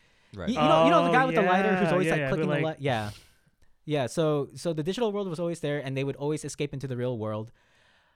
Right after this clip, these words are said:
Speaker 2: Uh,
Speaker 3: And they would,
Speaker 2: so,
Speaker 3: like, bring them
Speaker 2: yeah,
Speaker 3: back.
Speaker 2: so the Tamers, the three Tamers would, like, go out and fight the Digimon, you know, absorb,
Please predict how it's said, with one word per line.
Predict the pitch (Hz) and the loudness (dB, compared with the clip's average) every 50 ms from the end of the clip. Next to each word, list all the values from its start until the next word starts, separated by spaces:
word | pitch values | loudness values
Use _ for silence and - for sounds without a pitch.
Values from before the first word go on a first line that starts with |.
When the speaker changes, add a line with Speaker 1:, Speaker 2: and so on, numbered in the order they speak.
| _ - | _ -8
Speaker 2:
Uh, | 123 127 123 120 120 117 113 113 | -6 -4 -2 -2 -2 -2 -2 -2
Speaker 3:
And | 113 123 | -2 -4
they | 127 | -4
would, | 123 | -4
Speaker 2:
so, | 127 120 117 113 | -4 -4 -4 -6
Speaker 3:
like, | 113 120 | -8 -10
bring | - 160 151 143 - | -14 -16 -10 -6 -4
them | 262 262 165 | -2 -2 -2
Speaker 2:
yeah, | 120 113 | -4 -10
Speaker 3:
back. | 117 _ _ | -12 _ _
Speaker 2:
so | _ - - - 160 156 | _ -12 -6 -4 -4 -2
the | 151 151 | -4 -4
Tamers, | - - 170 165 160 156 147 151 147 - - - - | -4 -4 -6 -4 -4 -6 -8 -8 -10 -10 -12 -14 -10
the | 113 123 113 | -8 -8 -8
three | - 143 139 135 | -6 -6 -8 -6
Tamers | - 131 120 117 117 117 107 - | -6 -6 -6 -6 -8 -8 -8 -8
would, | 120 110 110 | -8 -8 -6
like, | 113 101 101 | -8 -8 -8
go | - 123 120 | -6 -6 -6
out | 110 101 101 - | -4 -6 -6 -8
and | 107 107 98 | -10 -12 -8
fight | - 107 104 | -8 -8 -8
the | 107 | -8
Digimon, | 101 110 104 113 107 107 104 101 107 107 | -12 -10 -10 -8 -8 -8 -8 -8 -10 -10
you | 123 135 | -10 -10
know, | 110 | -10
absorb, | - - 107 104 113 113 110 110 104 101 113 | -10 -10 -10 -8 -6 -6 -6 -6 -8 -10 -16